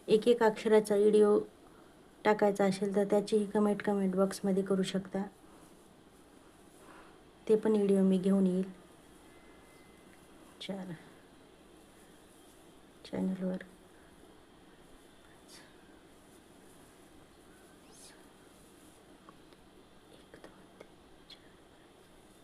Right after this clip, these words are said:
पाच, सहा, सात. तर परत, अ, सातवा अर्धा टाकलेला आहे.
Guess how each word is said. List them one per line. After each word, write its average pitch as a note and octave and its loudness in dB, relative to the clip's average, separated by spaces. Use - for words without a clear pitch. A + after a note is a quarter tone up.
पाच, - -18
सहा, F#3+ -12
सात. - -20
तर A3 -6
परत, A3 -4
अ, G#3+ 4
सातवा G#3 2
अर्धा G3+ 0
टाकलेला G3 -2
आहे. G3 0